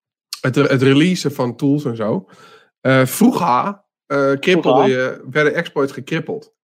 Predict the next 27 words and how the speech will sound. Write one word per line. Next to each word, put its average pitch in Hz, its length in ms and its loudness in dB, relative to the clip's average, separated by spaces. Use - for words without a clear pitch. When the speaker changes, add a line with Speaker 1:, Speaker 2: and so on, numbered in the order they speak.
Speaker 2:
<laughs> 659 840 -8
Ja. - 260 -2
Speaker 1:
Zeg 139 180 2
maar, 131 180 2
dat 151 140 2
ging 170 200 2
echt 156 180 -2
van, 147 280 2
eh, 143 180 4
simpele 151 460 -2
comments 170 500 -2
tot 147 200 -2
echt, 139 280 -4
eh, 135 280 2
hele 139 240 0
lastige 123 880 -2
dingetjes, 120 380 -4
heel 123 460 -2
weggenaaid 117 600 -4
ergens. 101 420 -6
Moeten 180 300 4
we 151 80 6
dat 160 200 0
gewoon 107 200 -8
weer 90 120 -8
gaan 101 140 -14
doen? - 120 -16